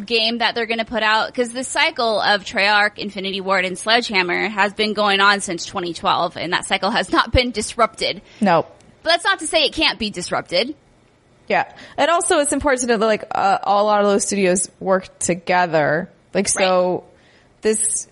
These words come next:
Speaker 2: uh, I don't know about this particular one. I do know past ones, uh, where sometimes all of those studios are working on them in some capacity.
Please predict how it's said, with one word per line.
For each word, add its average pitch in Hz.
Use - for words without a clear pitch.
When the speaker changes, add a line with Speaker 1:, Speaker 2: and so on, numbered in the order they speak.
Speaker 2:
uh, 170
I 190
don't 220
know 226
about 190
this 185
particular 190
one. 175
I 175
do 190
know 175
past 180
ones, 170
uh, 165
where 170
sometimes 220
all 202
of 180
those 170
studios 170
are 160
working 170
on 165
them 156
in 170
some 175
capacity. 170